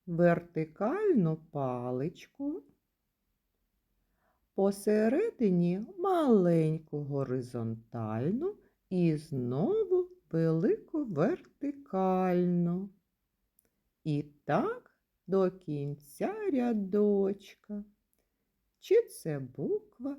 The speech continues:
чи драбина? Дивувалася дитина. Ну,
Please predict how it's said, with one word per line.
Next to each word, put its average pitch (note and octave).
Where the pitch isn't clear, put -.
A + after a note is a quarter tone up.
чи A#4
драбина? G3
Дивувалася D#3+
дитина. G3+
Ну, G3+